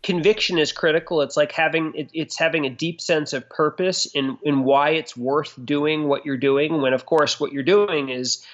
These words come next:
basically saying yes to something when every bone in your body is saying no, like stepping into that networking event when you are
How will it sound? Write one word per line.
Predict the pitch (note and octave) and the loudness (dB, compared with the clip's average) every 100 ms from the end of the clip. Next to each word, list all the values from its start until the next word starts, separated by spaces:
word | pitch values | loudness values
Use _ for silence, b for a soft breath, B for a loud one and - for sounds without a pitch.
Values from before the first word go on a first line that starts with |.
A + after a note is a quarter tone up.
| B - | B -2
basically | D#3+ D#3 - D3+ | 0 0 0 0
saying | - E3 D3 C3+ | 0 2 2 2
yes | C3 D3+ - | 0 0 -2
to | - | -6
something | - C3 B2 C3 | -2 -4 -2 -6
when | C3 | 0
every | C#3 C#3+ | 0 0
bone | B2+ C#3+ C#3+ | 2 2 2
in | C3+ | 0
your | C3 | 0
body | B2 C#3 C#3 C3 | 2 4 2 0
is | B2+ | -4
saying | - C3+ B2+ A#2+ | -2 -2 -2 0
no, | D3+ C3+ A#2+ | 2 2 0
like | A#2+ A#2+ | -4 -6
stepping | - - D#3+ D#3+ | -4 0 0 0
into | D#3 D#3 C#3+ | -4 -4 0
that | C3 B2 | 0 0
networking | C#3+ - C#3 - C3 | -4 -2 -6 -4 -4
event | B2 C3 B2+ | 0 -2 -2
when | B2+ | 0
you | D3 D3+ | 2 4
are | C3+ A#2+ | 2 0